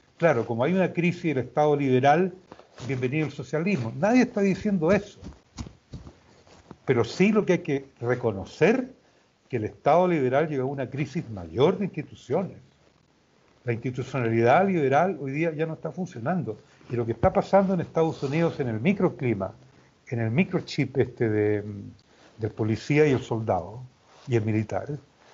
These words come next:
es crisis del Estado liberal, porque se perdió la confianza en las instituciones. Y el artículo de Bill Finnegan, para un poco redondear mi idea, de, de, de, de, respecto al, al espíritu corporativo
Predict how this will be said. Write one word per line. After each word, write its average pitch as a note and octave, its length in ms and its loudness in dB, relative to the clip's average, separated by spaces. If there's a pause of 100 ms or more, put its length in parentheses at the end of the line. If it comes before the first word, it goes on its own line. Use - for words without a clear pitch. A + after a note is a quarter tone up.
(240)
es - 300 -2
crisis E3 400 0
del D3+ 100 -2
Estado E3 260 2
liberal, D3 460 -2 (600)
porque A#2 200 -8
se - 120 -8
perdió B2+ 280 0
la F3 80 4
confianza D#3 540 -4
en D3 40 -6
las - 140 -8
instituciones. C#3 800 -4 (560)
Y B2+ 80 0
el B2 60 4
artículo G#3 500 0
de F3 60 0
Bill D3+ 180 -2
Finnegan, C3 520 0
para A2+ 220 -6
un A2 80 -6
poco D#3+ 260 -4
redondear C3 460 2
mi F3+ 120 4
idea, C3+ 380 4 (1000)
de, A#2 280 2
de, A#2+ 120 -2
de, B2 200 -4
de, B2 300 -6 (120)
respecto D3+ 400 0
al, B2+ 160 2
al A2 140 0
espíritu D#3 440 -2
corporativo B2 960 2